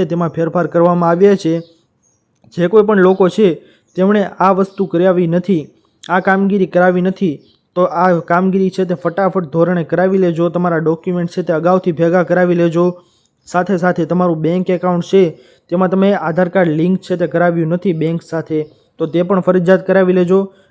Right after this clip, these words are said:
અને સાથે સાથે આપ સૌને જણાવી દઈએ કે તમારા જે નોમિની છે તેનું પણ બાયોમેટ્રિક છે તે કરાવી લેજો, આધાર કાર્ડ છે તેની લિંક કરાવી લેજો તેની સાથે. તો ખાસ અને મહત્વપૂર્ણ માહિતી છે દોસ્તો અહીંયા દર્શાવવામાં આવેલી છે. અને તમામ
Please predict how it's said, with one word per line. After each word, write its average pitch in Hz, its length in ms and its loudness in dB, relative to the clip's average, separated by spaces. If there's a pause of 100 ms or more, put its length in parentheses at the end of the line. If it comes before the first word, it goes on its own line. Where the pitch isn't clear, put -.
(120)
અને 175 160 -2
સાથે 180 400 0
સાથે 185 200 0
આપ 175 200 0
સૌને 175 240 -2
જણાવી 175 380 -2
દઈએ 147 320 -2
કે 196 80 -4
તમારા 190 400 0
જે 180 80 2 (120)
નોમિની 180 460 0
છે 185 120 2 (480)
તેનું 185 200 0
પણ 202 160 0 (220)
બાયોમેટ્રિક 185 640 0
છે 180 100 -4
તે 170 160 -2
કરાવી 185 320 2
લેજો, 165 220 0 (380)
આધાર 175 280 2
કાર્ડ 180 280 0
છે 185 120 -2
તેની 170 320 -2
લિંક 175 180 -2
કરાવી 180 320 2
લેજો 156 180 0
તેની 160 320 -6
સાથે. 165 280 -4 (440)
તો 156 80 -4
ખાસ 180 380 0
અને 196 220 2
મહત્વપૂર્ણ 180 560 0
માહિતી 180 320 0
છે 175 100 -2
દોસ્તો 170 320 -4
અહીંયા 170 260 -4
દર્શાવવામાં 175 440 0
આવેલી 180 280 -2
છે. 196 80 2 (480)
અને 175 140 -2
તમામ 185 340 2